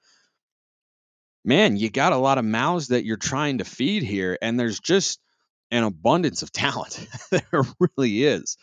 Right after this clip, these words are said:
I mean, Cota is a proven wide receiver in the Pac-twelve, and he's been exactly, I mean, exactly what I was hoping he would be. Not someone who's gonna take the cover off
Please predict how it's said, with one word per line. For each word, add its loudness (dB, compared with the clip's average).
I 0
mean, 2
Cota 4
is 0
a -2
proven 0
wide -2
receiver -2
in -2
the -4
Pac-twelve, -6
and -2
he's 0
been 0
exactly, -6
I -2
mean, 0
exactly -2
what -2
I 0
was -6
hoping -8
he -14
would -14
be. -12
Not 2
someone 2
who's 0
gonna 0
take -2
the -6
cover 2
off 0